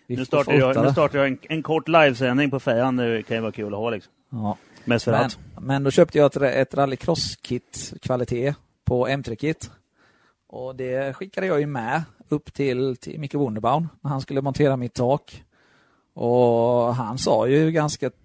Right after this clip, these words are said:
Speaker 1: tidigt och tydligt direkt att det här ser det skit ut.
Speaker 2: Aj fan.
Speaker 1: Ja, och jag sa, nej fan, det löser sig, det
Speaker 2: Det här,
Speaker 1: fixar
Speaker 2: det
Speaker 1: jag.
Speaker 2: här, det, men det funkar,
Speaker 1: Mon-,
Speaker 2: det funkar.
Speaker 1: mon-, montera skiten, sen,
Speaker 2: Ja.
Speaker 1: sen blir det bra.
Speaker 2: Det är ju glasfiber liksom, det är
Speaker 1: Ja.
Speaker 2: bara att slipa lite,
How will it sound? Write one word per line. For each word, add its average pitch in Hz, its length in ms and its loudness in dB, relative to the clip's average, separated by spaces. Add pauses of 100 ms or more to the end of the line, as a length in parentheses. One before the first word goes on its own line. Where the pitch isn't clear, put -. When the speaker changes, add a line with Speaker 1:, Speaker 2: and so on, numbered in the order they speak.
(180)
Speaker 1:
tidigt 120 640 -6
och 127 240 -4
tydligt 110 380 -2
direkt 117 340 -6
att 117 120 -6 (280)
det 87 80 -14
här 87 60 -10
ser 139 140 -4
det 131 80 0
skit 87 380 -4
ut. - 280 0 (680)
Speaker 2:
Aj 131 140 -6
fan. 110 200 -8 (200)
Speaker 1:
Ja, 104 340 -6
och - 180 -8
jag 110 240 -2
sa, 120 320 2
nej 87 240 -8
fan, 80 220 -14
det 117 100 0
löser 131 280 2
sig, 92 180 -12
det 101 80 -6
Speaker 2:
Det 120 60 -2
här, 143 80 -4
Speaker 1:
fixar 147 340 -4
Speaker 2:
det 117 60 2
Speaker 1:
jag. 165 80 4
Speaker 2:
här, 170 80 -2
det, 101 140 -10
men 110 120 -8
det 147 80 -2
funkar, 120 260 -2
Speaker 1:
Mon-, - 20 -18
Speaker 2:
det 123 80 -6
funkar. 110 160 -4
Speaker 1:
mon-, 117 160 -14
montera 127 480 0
skiten, 123 420 0
sen, 147 520 -4
Speaker 2:
Ja. 143 60 -12
Speaker 1:
sen 156 160 -8
blir - 120 -6
det - 60 -2
bra. 117 220 0 (420)
Speaker 2:
Det 135 60 -2
är - 20 2
ju 170 60 0
glasfiber 175 440 2
liksom, 123 240 -6
det 135 60 -2
är - 20 0
Speaker 1:
Ja. - 60 -2
Speaker 2:
bara 156 300 4
att 160 80 -2
slipa 160 280 0
lite, 165 280 2